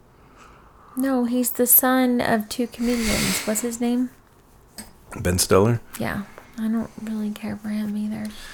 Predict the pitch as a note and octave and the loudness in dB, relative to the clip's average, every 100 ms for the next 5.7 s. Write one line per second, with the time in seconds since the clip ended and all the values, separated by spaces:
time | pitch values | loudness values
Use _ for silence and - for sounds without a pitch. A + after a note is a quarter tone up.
0 | - - - F2 E2 - A2 A2+ - A2 | -18 -10 0 4 6 6 8 8 8 4
1 | - F#2 E2 D#2+ D#2 E2 E2 - - - | 6 4 4 2 0 0 0 -2 -2 2
2 | G#2+ G2+ G2 - - - - - - - | 4 4 4 2 2 0 0 -2 -4 -12
3 | - - - - - - - - - - | -18 -20 -20 -20 -18 -18 -16 -16 -14 -16
4 | - - - - - - - G3+ A3 G3+ | -16 -14 -14 -16 -20 -12 -8 -6 -6 -6
5 | - G#3 G#3 G3 G#3 G#3+ | -8 -8 -6 -8 -8 -8